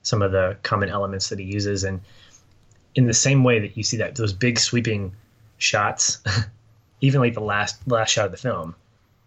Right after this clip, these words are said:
you know, that's the pan back of, of, um, of Ellie and Will on the dock. Uh, you just showed the, the grandness of Alaska and just the, the,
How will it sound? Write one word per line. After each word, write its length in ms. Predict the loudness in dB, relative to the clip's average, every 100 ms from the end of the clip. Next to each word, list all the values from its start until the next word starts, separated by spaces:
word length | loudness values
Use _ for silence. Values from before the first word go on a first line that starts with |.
| _
you 80 | -8
know, 120 | -6
that's 180 | -6 -8 -14
the 160 | -6 -6
pan 380 | -4 -4 -4 0
back 380 | 0 0 -4 -16 -20 -20 -20 -20
of, 480 | -2 2 2 0 -10 -20 _ _ _ _
of, 260 | -2 -2 0
um, 340 | 0 -2 -6 -12 _ -6
of 120 | -4 0
Ellie 400 | 0 2 -2 -8 _ _ _ -8
and 160 | -4 2
Will 380 | 4 4 0 -6 -2
on 100 | 0
the 80 | 2
dock. 420 | 2 2 0 -8 _ _ -20 -14 -8
Uh, 340 | -6 -6 -10 -12
you 140 | -8
just 200 | -2 0
showed 300 | 2 0 -2
the, 120 | -6 -10 -16 _ -10
the 120 | -8
grandness 600 | -6 -4 -4 -6 -4 -4
of 100 | -4
Alaska 720 | -2 0 0 -2 -4 -10 -14 _ _ -6
and 360 | -4 -4 -8 -10
just 300 | -8 -6 -6
the, 200 | -10 -10 -12 _ _ _ _ _ _ _
the, 300 | -10 -8 -10